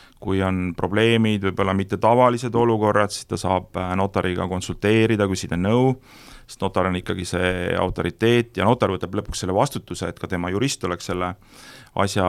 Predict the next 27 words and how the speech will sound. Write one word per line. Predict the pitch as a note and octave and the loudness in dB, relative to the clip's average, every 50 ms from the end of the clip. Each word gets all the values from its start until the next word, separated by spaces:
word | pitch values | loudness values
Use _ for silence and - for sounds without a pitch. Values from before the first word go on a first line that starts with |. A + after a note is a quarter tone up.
| F2+ F#2 | 4 2
õieti | G#2 G#2+ G2 - - G#2+ | 4 2 2 0 0 -2
ette | A2+ A2+ - G2 | -2 0 2 2
valmistanud | F#2 F#2+ F#2+ F#2+ F#2 - - F#2 F2+ F2+ F#2 | 2 4 2 0 -2 -2 -4 -4 -4 -2 -2
ja | F#2+ | -2
kõiki | G2+ G2+ G2 - - G2 | -2 -4 -4 0 0 0
asjaolusid | G#2+ - G2+ F2+ F#2 F2 - F#2+ - | 0 0 0 0 -2 -4 -6 -10 -8
kontrollinud. | - - F#2 - G#2 A2+ B2 B2+ A2 F#2+ F#2 F2+ F2 - - - _ - - - - - - _ - - | -6 -8 -6 -2 2 2 2 4 2 0 0 -2 -4 -6 -10 -20 _ -20 -20 -20 -20 -20 -20 _ -10 -10
Et | F#2+ | -10
kui | - F#2 | -6 -2
me | G2 G#2+ | 2 4
rääkisime | A2+ A2 - - A2 | 4 2 2 0 2
notari | A2+ A2+ - A#2+ G#2 G#2 | 2 2 2 2 0 2
vastutusest, | A2+ C#3+ G3+ - - - - - - F#2+ F#2 - | 2 2 2 0 -4 -8 -8 -10 -10 -8 -8 -10
siis | - - - | -10 -8 -4
see | A2 | -2
võib | A#2 C3 C3+ | -2 0 0
ka | - G#2 | -2 -2
tulla | - C3+ C3+ A2+ G2 | -2 0 0 0 0
sellest, | - B2+ C#3+ D3+ A2 G#2 - - - | 0 0 2 2 2 0 -2 -6 -16
et | - - | -16 -10
ta | - F#2+ | -6 -4
on | F#2 F#2+ | -4 -2
liialt | G#2+ C3 C#3+ C3+ G#2 F#2 - - | 0 0 2 2 0 0 -2 -4
oma | F#2+ F#2+ F#2 F#2+ | -4 -2 -2 -2
juristi | G2 A2 C3+ E3+ - - - G2 | -2 -2 -2 -4 -4 -4 -6 -6
usaldanud, | F#2 F#2 F2 F2+ F2+ F2 F2 F2 E2 E2+ | -4 -4 -6 -4 -4 -4 -4 -4 -6 -8
et | E2+ | -10